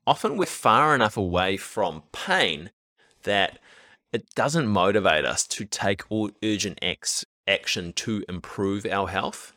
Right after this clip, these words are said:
because everyone, everything else gets in the way of us moving towards good health and good performance.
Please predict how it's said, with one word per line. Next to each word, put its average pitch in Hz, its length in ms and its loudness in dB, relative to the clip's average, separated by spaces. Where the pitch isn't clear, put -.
because 107 380 -2
everyone, 98 800 2
everything 120 360 -2
else 90 240 -2
gets - 360 -6
in 95 80 -6
the 82 100 -6
way 71 380 0
of 85 320 0
us - 180 -2
moving 92 400 -2
towards 82 420 -4
good 110 280 0
health 87 400 -2
and 82 160 -4
good 78 200 -6
performance. - 680 -4